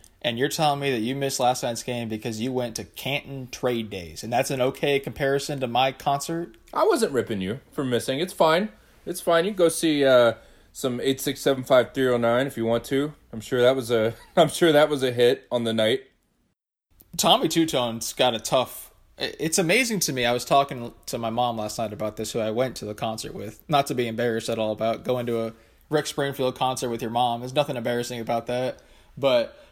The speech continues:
Speaker 1: we were talking about how it's crazy how these guys create an entire career around one song.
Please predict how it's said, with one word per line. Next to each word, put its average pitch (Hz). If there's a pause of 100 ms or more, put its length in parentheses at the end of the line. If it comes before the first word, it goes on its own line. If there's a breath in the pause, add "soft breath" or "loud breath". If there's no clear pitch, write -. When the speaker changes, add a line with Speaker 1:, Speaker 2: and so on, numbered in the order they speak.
Speaker 1:
we 147
were 156
talking 185
about 123
how 120
it's 113
crazy 208
how 131
these 143
guys 127 (880 soft breath)
create 170
an 147
entire 143
career 120
around 117
one 123
song. 101